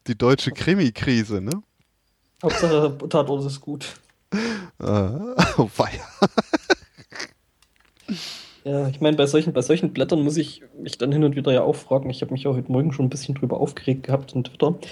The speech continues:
Speaker 2: Ähm, der Fokus hat halt sich völlig drüber aufgeklatscht, dass die N S A auch China, ach nee, Quatsch, das war wieder was anderes. Äh, nee, ähm, was war's denn? Ach ja, mit Microsoft.
Speaker 1: Hm?
Speaker 2: Weil Microsoft jetzt angefangen hat, äh, weil sie wohl in ihrer Firma irgendwo ein Leck hatten, äh,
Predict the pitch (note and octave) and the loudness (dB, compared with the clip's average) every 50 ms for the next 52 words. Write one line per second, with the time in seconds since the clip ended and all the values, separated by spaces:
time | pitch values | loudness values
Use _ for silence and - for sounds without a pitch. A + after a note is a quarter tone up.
0 | - - - - - - - C3 C#3 C#3 C#3 C#3 C#3 C3+ C3+ C3+ C3+ C3+ C3+ C3 | -16 -16 -16 -16 -8 -2 2 6 6 8 8 8 8 6 6 6 6 6 6 4
1 | C3 B2+ B2+ B2+ B2 - G#3 F#3+ F#3+ - D#3+ D3 - - - D3 C#3+ C#3+ C#3+ C3+ | 4 2 2 0 2 2 2 2 4 4 2 2 0 -2 -4 -4 -2 0 2 0
2 | C3 C3+ - - - _ - - - C3+ C3+ - - _ - - - - - - | 0 0 -4 -14 -20 _ -14 -10 -8 -8 -8 -10 -14 _ -20 -20 -8 -2 0 2
3 | G3+ A3+ A#3+ - - - - - G3+ - - - - - - - - - - - | 2 2 0 -2 -6 -10 -6 -4 -4 -2 -4 -4 0 0 0 0 0 -6 -12 -14
4 | - - - - D#3 F3+ - - - - - - - - D3+ C#3 - - - - | -12 -10 -6 -4 -4 -4 -4 -10 -16 -18 -20 -12 -6 -4 -4 -4 -4 -6 -4 0
5 | - F#3 A3+ G#3+ G3+ G#3+ - E3+ D#3+ - - - _ _ - A#3 C4+ C#4+ C#4+ C4 | 2 4 4 4 2 0 -2 -2 -2 -2 -4 -8 _ _ 0 2 2 4 4 2
6 | - - - - - - C4+ E4 D#4 B3+ G#3+ - - - D#3 D3+ F3+ G#3+ G#3 - | 2 0 -10 -10 -8 -6 -2 0 2 2 2 0 -2 -4 0 4 4 4 4 4
7 | - - - D3 C3+ D3 D3 D3+ D#3+ D3 C3 A#2+ A#2+ B2+ B2+ B2 B2 - - - | 0 -2 -2 -2 -2 0 0 2 4 2 2 2 0 -2 -4 -4 -4 -6 -10 -18
8 | - - F3 - D3 D3 D3+ D#3 F3+ F#3 E3 - - C3+ C3+ B2+ B2+ B2 A#2+ B2 | -16 -8 0 2 4 4 6 6 6 6 4 4 6 4 4 4 4 0 -4 -6
9 | - B2+ - - D#3 - - - C3 - - _ _ - - - E3 E3 - - | -8 -12 -10 -12 -12 -12 -10 -12 -12 -12 -14 _ _ -20 -14 -12 -10 -10 -10 -10
10 | - F3 D#3 D#3+ D#3+ E3+ D#3+ C#3+ C#3 C#3 C3+ C3 - - D#3+ C3+ - B2 A#2+ - | -8 -4 0 2 2 4 4 2 2 2 2 2 2 2 -2 -2 0 0 -2 -2
11 | - - _ _ _ _ _ _ - A2+ A#2+ D#3 - _ _ - - - B2+ _ | -6 -18 _ _ _ _ _ _ -6 -4 -4 -4 -4 _ _ -20 -20 -20 -20 _
12 | - D3+ F3 F3+ E3 D3 D3+ - F#3 F3+ F#3+ F3+ - E3 D#3 - - D#3 F3+ - | -2 2 4 4 4 4 2 0 -2 0 -2 -2 -2 -2 -4 -2 0 0 0 0
13 | - - D#3+ D3+ D#3+ F#3+ G3+ - - C#3 C3+ C3 C#3 C#3 D3 D3 D3 C#3 C3 C3 | 0 -2 0 0 0 0 0 -2 -4 -2 2 2 2 0 0 0 2 2 2 2
14 | B2+ - C3+ C#3 C3+ C#3 C3+ C3 - D3+ F3 F3+ C#3 B2 C#3 D3 D#3 C#3 C3+ D#3 | 2 0 -2 0 2 2 2 4 4 4 4 4 4 4 2 0 0 -2 -2 0
15 | C3+ C3 C3+ C3 B2+ C3+ C3 C3 B2+ C#3 D#3 E3+ - - - D3+ - D3 C#3 C#3 | 2 2 2 2 0 -4 -4 -2 2 2 2 2 0 0 -2 -2 0 0 -2 -2
16 | C3+ - | -2 -2